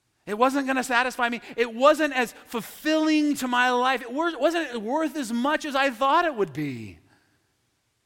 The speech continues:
In fact, what I realized is if my life is really just about this,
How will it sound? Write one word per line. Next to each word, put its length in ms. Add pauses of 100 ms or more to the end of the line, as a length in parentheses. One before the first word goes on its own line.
(120)
In 80
fact, 160
what 100
I 60
realized 380
is 120
if 180
my 260
life 320
is 140
really 360
just 240
about 540
this, 380